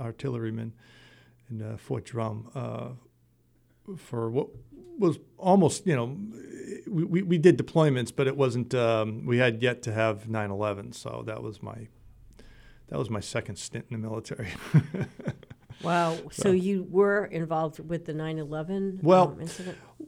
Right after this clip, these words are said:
Speaker 1: nine eleven actually, uh, put me back in the military. I, I had done my,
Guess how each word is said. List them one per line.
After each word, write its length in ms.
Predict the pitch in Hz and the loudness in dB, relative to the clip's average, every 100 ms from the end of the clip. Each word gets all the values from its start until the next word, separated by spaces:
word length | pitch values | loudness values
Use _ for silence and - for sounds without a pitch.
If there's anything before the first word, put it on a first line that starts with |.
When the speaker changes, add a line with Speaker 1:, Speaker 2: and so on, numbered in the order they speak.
| - | -2
Speaker 1:
nine 280 | 165 202 202 | 8 10 12
eleven 500 | 185 185 165 147 139 | 12 10 8 4 4
actually, 420 | 160 156 151 135 120 - _ _ - | 2 4 4 2 2 -10 _ _ 0
uh, 280 | 139 123 117 - 170 131 - 220 - - | 2 2 0 -4 -10 -10 -12 -16 -16 -6
put 160 | 156 | -4
me 80 | 127 | -2
back 300 | 104 139 143 | 0 0 -2
in 40 | |
the 60 | 104 | -4
military. 480 | 95 104 101 110 107 | -4 -6 -6 -8 -6
I, 280 | 107 - 110 | -4 -2 -2
I 40 | |
had 280 | 98 104 98 | -2 -6 -2
done 180 | 117 131 | -2 0
my, 220 | 110 | -2